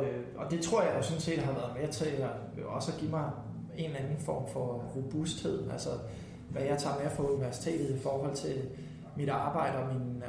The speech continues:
arbejdskapacitet, øh, som, som, øh,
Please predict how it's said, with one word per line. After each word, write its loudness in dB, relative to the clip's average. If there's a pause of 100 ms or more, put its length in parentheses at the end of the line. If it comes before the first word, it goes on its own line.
arbejdskapacitet, -2
øh, -2
som, -4 (240)
som, -6
øh, -4